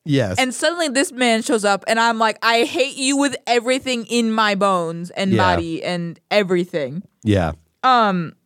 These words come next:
Speaker 2: but yes, so they just kinda talk about this and basically they come up with a plan,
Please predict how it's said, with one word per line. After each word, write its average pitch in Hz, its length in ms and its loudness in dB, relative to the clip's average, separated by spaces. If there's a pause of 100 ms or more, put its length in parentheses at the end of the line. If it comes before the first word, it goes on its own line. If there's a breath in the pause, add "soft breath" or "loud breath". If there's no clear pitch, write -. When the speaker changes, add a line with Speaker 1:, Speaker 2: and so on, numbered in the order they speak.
Speaker 2:
but 233 140 -4
yes, 214 280 2
so 226 120 0
they 254 180 4
just 349 180 -14
kinda 330 200 -2
talk 208 240 -2
about 190 280 0
this 165 380 -4 (540)
and 170 680 2 (500)
basically 320 460 0
they 277 160 4
come 294 160 -2
up 220 120 2
with 190 180 -4
a 185 40 0
plan, 175 580 -2